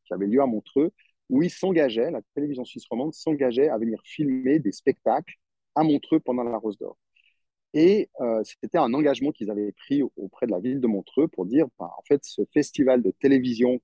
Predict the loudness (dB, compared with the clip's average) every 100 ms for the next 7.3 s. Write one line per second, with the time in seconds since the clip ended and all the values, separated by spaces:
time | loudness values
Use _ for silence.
0 | -12 -6 -2 0 2 2 2 2 -2 -12
1 | -14 -16 0 2 2 -2 _ _ 0 0
2 | _ _ 2 4 2 -4 -2 -2 -2 -4
3 | -2 -2 -2 -4 -2 -2 -4 -6 -8 -8
4 | -12 _ _ _ -2 0 0 -4 -2 -2
5 | -2 -4 -6 -6 -8 -2 -2 -2 -6 -8
6 | 0 2 2 0 -2 -2 -2 -6 -6 -16
7 | -4 -2 0